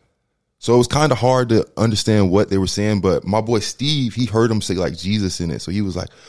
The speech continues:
"Bro, that song was fire. We need to, like, hear, figure out what that song wa-, is or whatever."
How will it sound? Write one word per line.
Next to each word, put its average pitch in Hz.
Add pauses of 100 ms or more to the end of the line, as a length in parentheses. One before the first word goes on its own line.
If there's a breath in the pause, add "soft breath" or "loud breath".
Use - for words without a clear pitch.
(260 loud breath)
"Bro, 123
that 117
song 120
was 104
fire. 120
We 110
need 113
to, 107
like, 92
hear, 104
figure 107
out 95
what 95
that 85
song 95
wa-, 90 (140)
is 87
or 82
whatever." 80